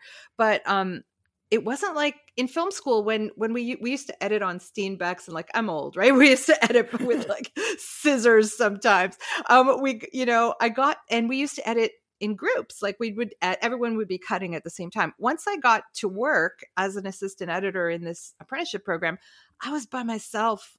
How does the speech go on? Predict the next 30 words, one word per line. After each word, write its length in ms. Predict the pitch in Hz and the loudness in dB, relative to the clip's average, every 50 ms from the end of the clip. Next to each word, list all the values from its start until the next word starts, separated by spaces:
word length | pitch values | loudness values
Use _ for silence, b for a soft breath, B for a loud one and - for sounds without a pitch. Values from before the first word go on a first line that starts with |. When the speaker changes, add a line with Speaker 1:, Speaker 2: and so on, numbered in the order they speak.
| _ - | _ -6
Speaker 1:
or 120 | 202 214 202 | -4 -4 -4
maybe 380 | 202 202 202 214 226 254 254 | -4 -4 -4 -4 -4 -4 -2
there 120 | 226 226 220 | -2 0 0
was 160 | 208 196 196 | -2 -4 -4
one 240 | 196 196 190 196 196 | -8 -8 -8 -8 -10
person, 540 | - - 190 180 185 - - 170 139 156 - b b b b b b b - | -8 -6 -6 -6 -6 -6 -10 -10 -10 -12 -16 b b b b b b b -8
you 80 | 190 | -6
know, 160 | 196 190 175 - | -4 -4 -4 -4
in 160 | - 196 196 | -4 -4 -4
the 100 | 190 175 | -2 -2
room 180 | 196 202 214 | -2 -2 -2
with 160 | 214 196 202 175 | -2 -4 -4 -6
me, 180 | 165 156 127 | -8 -6 -6
and 180 | - 180 196 202 | -6 -6 -6 -6
it 80 | - | -4
was 160 | - 214 180 185 | -4 -6 -6 -6
making 480 | 202 208 208 214 208 - 214 202 196 | -6 -4 -4 -6 -6 -6 -8 -6 -6
me 180 | 196 180 170 - - | -6 -8 -8 -12 -14
crazy. 640 | - - - 202 185 185 196 185 170 165 139 113 - - | -20 -14 -8 -6 -6 -4 -4 -4 -4 -6 -6 -6 -6 -4
I 100 | 175 175 | -4 -6
was 140 | 170 156 | -6 -6
Speaker 2:
<sighs> 60 | 175 160 | -6 -8
Speaker 1:
like, 100 | 165 - _ _ _ - | -8 -10 _ _ _ -4
"This 240 | 202 202 196 - - | -4 -4 -2 -2 -4
is 200 | 196 190 - 202 | -6 -6 -4 -4
not 440 | 202 196 202 208 240 220 - - - | -2 -2 2 4 4 2 2 0 -4
for 180 | - 254 226 | -2 -2 0
me. 300 | 220 220 240 247 262 226 | 2 2 2 2 2 2
I'm 160 | 208 202 208 214 | 2 2 2 0
a, 80 | 202 | 0